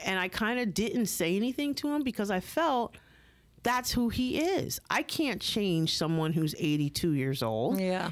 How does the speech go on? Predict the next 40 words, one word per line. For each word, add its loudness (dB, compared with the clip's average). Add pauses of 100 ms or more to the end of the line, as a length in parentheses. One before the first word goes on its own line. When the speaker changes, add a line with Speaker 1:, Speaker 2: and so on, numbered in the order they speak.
Speaker 1:
He 2
knows 2
better. 0 (220)
He's 2
an 2
attorney, 2
for -2
crying -2
out -2
loud. -2
He's 0
still 0
living. 0
Speaker 2:
He 4
Speaker 1:
He 6
Speaker 2:
must 4
watch 4
television. 4
Speaker 1:
Exactly. 2
You're 2
watching 0
T -2
V 0
and 0
seeing 0
the 2
movie. 2
So -2
sometimes 0
you -2
gotta 0
recognize, -2 (500)
you 0
know, 0
where 0
people -4
come -2
from -2
and 0
where, 0